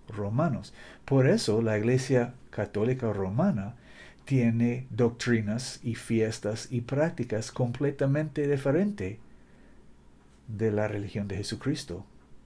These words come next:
que está escrito en la Biblia. Es como día y noche. Lo que dice la Biblia es, es perfectamente contradictorio, ¿cómo se-? Contradictorio es perfectamente al contrario a la religi-,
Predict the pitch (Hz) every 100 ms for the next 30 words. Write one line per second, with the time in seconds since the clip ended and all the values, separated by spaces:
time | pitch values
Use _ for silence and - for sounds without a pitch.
0 | - - - - 98 104 95 117 104 95
1 | 82 101 131 98 - - - - - -
2 | - - - - 123 - 135 120 135 104
3 | 104 127 131 104 - - - - - -
4 | - - - - - - - 131 139 135
5 | 147 147 127 143 151 123 117 - 110 -
6 | - - 117 - 123 143 135 127 135 139
7 | 127 117 - - - 135 131 131 117 110
8 | - 156 180 - 147 156 - - - 131
9 | 147 135 170 190 190 - - 131 139 175
10 | 175 143 160 - 143 131 - - - 113
11 | 117 107 101 170 208 98 90 - - -
12 | - - - 123 110 107 98 95 113